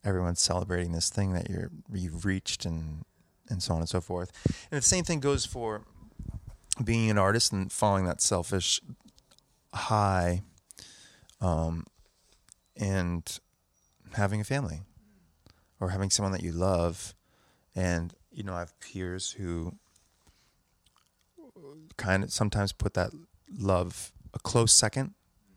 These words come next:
or the responsibilities a close second. And I won't speak for them, but for me, if I, if I do that,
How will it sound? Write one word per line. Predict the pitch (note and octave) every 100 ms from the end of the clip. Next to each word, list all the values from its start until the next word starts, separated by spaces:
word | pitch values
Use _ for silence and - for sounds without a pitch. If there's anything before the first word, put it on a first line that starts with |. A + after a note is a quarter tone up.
| - _ - - - - - - -
or | - A#2
the | G2+
responsibilities | - - G#2+ G#2 G#2+ A2+ B2 C3 B2+
a |
close | - C3+ C3+
second. | C3+ C3 D3 - - _ _ _ _ _ _ _ _ - - -
And | G#2 G2 F#2+ F#2+ - - _ _ _ -
I | C3
won't | C#3+
speak | - C3+
for | - G#2
them, | A#2+
but | A2 F#2+
for | -
me, | G2+ B2+
if | A2
I, | G2+ F#2+ - _ -
if | G2+
I | F#2+ F#2 F#2 _ _ _ _ _ -
do | C3+
that, | B2 F#2 F#2+